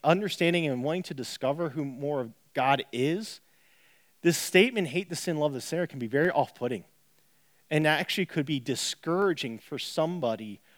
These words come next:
to come and want to have an encounter and experience with God.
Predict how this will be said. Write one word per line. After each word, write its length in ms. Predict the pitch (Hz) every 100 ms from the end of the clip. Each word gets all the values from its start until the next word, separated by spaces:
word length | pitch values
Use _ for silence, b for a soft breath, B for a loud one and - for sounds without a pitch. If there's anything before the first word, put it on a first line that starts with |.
| _
to 140 | - 135
come 340 | - 156 160
and 260 | 127 127 131
want 200 | 151 143
to 280 | 143 131 -
have 460 | - 135 151 170 139
an 120 | 120
encounter 520 | 117 117 - 139 135 120
and 60 |
experience 600 | 110 - - 131 117 104
with 160 | 110 -
God. 300 | 113 110 85